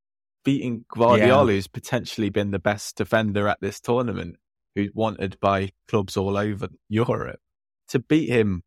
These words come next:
Speaker 1: four times, as he kind of did in that move, and then I just,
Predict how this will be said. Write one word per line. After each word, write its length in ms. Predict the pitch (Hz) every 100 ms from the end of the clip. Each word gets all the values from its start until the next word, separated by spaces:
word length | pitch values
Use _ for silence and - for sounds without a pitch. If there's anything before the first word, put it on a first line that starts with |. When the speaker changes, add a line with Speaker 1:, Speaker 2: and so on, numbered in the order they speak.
| _ _
Speaker 1:
four 400 | - 98 98 87
times, 420 | 104 113 101 -
as 100 | 90
he 120 | 87
kind 300 | 98 101 98
of 140 | 90
did 200 | 95 110
in 140 | 92 90
that 160 | 85 -
move, 320 | 101 101 92 87
and 120 | 87
then 240 | 92 95 95 _ _ _ -
I 120 | 131
just, 220 | 143 -